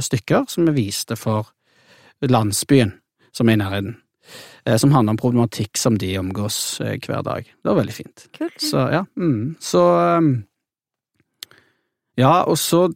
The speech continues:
Speaker 1: eh, ville jeg, så gikk jeg, så søkte jeg B I, så jeg gikk på B I et år.
Speaker 2: Du ble sånn B I-fyr?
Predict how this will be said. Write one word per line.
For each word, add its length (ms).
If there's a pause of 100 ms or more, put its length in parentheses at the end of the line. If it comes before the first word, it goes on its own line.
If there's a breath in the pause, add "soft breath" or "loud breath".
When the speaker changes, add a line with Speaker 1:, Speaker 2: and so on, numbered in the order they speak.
(220)
Speaker 1:
eh, 240 (240)
ville 320
jeg, 80
så 160
gikk 140
jeg, 340
så 120
søkte 280
jeg 80
B 80
I, 380 (180)
så 140
jeg 80
gikk 100
på 60
B 180
I 160
et 120
år. 120 (580)
Speaker 2:
Du 100
ble 120
sånn 240
B 80 (220)
I-fyr? 400